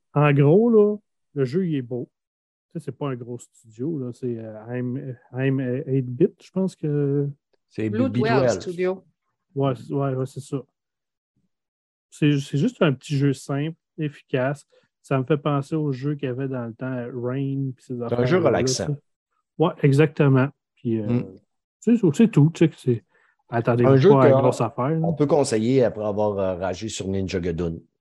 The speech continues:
Speaker 1: Oui, totalement.
Speaker 2: Mm.
Speaker 1: C'est
Speaker 2: Ça peut, ça peut faire la job. Ben, moi, je vais, je vais
Speaker 1: Ouais.
Speaker 2: le terminer, là. Euh, je, je n'ai peut-être la moitié de fait, là, d'après moi. Puisque là,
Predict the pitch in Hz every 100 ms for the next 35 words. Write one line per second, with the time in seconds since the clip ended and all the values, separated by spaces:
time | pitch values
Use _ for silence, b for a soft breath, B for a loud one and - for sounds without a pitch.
0 | _ _ _ _ _ _ - 135 147 147
1 | 123 110 117 113 110 _ _ _ _ 117
2 | 127 - _ _ _ _ _ 120 95 92
3 | 85 92 104 82 90 73 69 - - 113
4 | 113 180 208 117 - 127 113 143 143 131
5 | 117 151 143 135 110 95 87 85 82 85
6 | 87 - - - - _ _ - 104 -
7 | 135 131 107 92 98 87 - 90 - 82
8 | 78 76 78 76 104 - 110 101 113